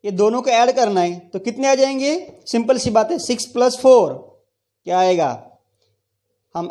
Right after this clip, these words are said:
ऐसे भी ऐड कर सकते हैं ये दोनों को, सिक्स प्लस फ़ोर, तो इसका क्या आ जाएगा रिजल्ट? टेन। तो हमारे पास कितने बलून्स हो गए दोनों कलर मिला के?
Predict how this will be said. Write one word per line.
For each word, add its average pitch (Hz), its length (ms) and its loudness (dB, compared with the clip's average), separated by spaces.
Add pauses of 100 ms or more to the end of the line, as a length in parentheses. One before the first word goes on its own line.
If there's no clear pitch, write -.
ऐसे 160 280 -2
भी 185 100 0
ऐड 185 220 2
कर 190 100 2
सकते 185 360 -2
हैं 185 380 -4 (720)
ये 165 40 -4
दोनों 175 300 2
को, 185 420 -4 (360)
सिक्स - 300 -6
प्लस 233 680 0 (460)
फ़ोर, 180 640 0 (340)
तो 170 80 -6
इसका 196 220 -2
क्या 214 200 0
आ 214 60 4
जाएगा 214 340 4
रिजल्ट? 185 460 -2 (1600)
टेन। 151 460 -6 (380)
तो 143 60 -12
हमारे 160 280 -4
पास 180 300 -2
कितने 185 260 -2
बलून्स 190 340 0
हो 190 120 2
गए 220 380 2 (320)
दोनों 165 280 2
कलर 185 280 2
मिला 190 240 4
के? 220 420 0